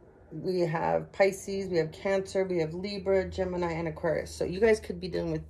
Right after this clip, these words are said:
anybody that has tho-, any of those zodiac signs in their birth chart, or it could be one of their sun signs or their moon signs. But anyways, um,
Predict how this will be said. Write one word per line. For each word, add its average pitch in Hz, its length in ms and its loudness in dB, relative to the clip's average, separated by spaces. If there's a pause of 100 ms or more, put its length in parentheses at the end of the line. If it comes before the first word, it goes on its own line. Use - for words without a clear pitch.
(140)
anybody 165 380 4
that - 80 -2
has 151 260 0 (180)
tho-, 156 460 4 (800)
any 208 220 4
of 190 160 2
those 190 200 8
zodiac 180 420 2
signs 165 480 -6
in 151 160 0
their 156 100 2
birth 175 260 0
chart, 214 440 -2 (500)
or 170 720 8
it 156 80 -8
could 156 160 -6
be 156 80 0
one 147 180 0
of 151 100 0
their 156 120 2
sun 208 720 0 (260)
signs 196 640 2
or 160 140 0
their 165 100 2
moon 151 260 -2
signs. - 380 -10
But 196 140 2
anyways, 156 420 4 (420)
um, 160 600 2